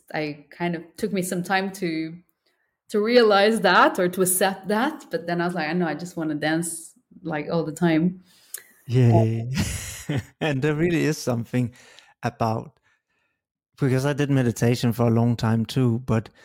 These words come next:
Speaker 2: yet the clutter was so busy,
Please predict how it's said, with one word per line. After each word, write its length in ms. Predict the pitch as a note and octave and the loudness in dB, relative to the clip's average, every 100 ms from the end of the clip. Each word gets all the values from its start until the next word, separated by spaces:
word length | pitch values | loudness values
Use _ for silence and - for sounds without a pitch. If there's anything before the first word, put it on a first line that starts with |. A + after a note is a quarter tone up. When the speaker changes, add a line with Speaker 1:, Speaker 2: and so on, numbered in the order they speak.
| _ _ _ - | _ _ _ -2
Speaker 2:
yet 240 | A#2+ A#2 | -2 0
the 240 | - B2+ | -2 -4
clutter 420 | - - B2+ C3 A#2 | -2 0 0 2 0
was 200 | A2+ - | 0 0
so 180 | A#2+ A2+ | 0 0
busy, 520 | B2+ C3+ - D3+ | 0 0 0 0